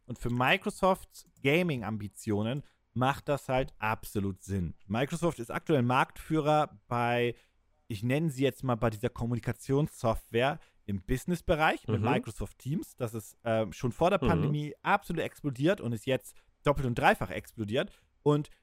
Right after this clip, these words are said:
Speaker 1: ja, ja, ich weiß, Teams ist ein grauenhaftes Programm, aber es ist immer noch das Beste vom Schlechtesten. Äh, wir benutzen es selbst auch bei
Speaker 2: Ja.
Speaker 1: uns und es ist halt ein cooles Programm, aber es nervt auch do-, viel. Aber Teams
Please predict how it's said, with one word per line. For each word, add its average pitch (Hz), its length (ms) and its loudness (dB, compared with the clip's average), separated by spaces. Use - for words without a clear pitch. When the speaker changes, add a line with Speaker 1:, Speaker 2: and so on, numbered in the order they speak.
Speaker 1:
ja, 175 140 6
ja, 190 180 6
ich 143 120 -2
weiß, 143 200 -2
Teams - 300 -8
ist 175 100 -14
ein 143 80 -6
grauenhaftes 160 480 -2
Programm, 123 380 -2
aber 151 100 0
es 117 60 -6
ist - 60 -12
immer 156 100 -4
noch 135 80 -6
das 120 140 -8
Beste 156 280 -4
vom 117 160 -6
Schlechtesten. 180 680 -8
Äh, 123 180 2
wir 127 80 -2
benutzen 135 340 -4
es - 100 -8
selbst 131 300 -2
auch 135 220 0
bei 170 160 4
Speaker 2:
Ja. 123 200 4
Speaker 1:
uns 131 120 -4
und 127 120 -4
es 120 140 -8
ist - 140 -8
halt 123 240 2
ein - 40 -12
cooles 240 260 2
Programm, 165 420 4
aber 127 120 2
es 107 120 -4
nervt 139 240 2
auch 170 120 -2
do-, - 360 -6
viel. 175 360 0
Aber 139 240 2
Teams 208 400 -2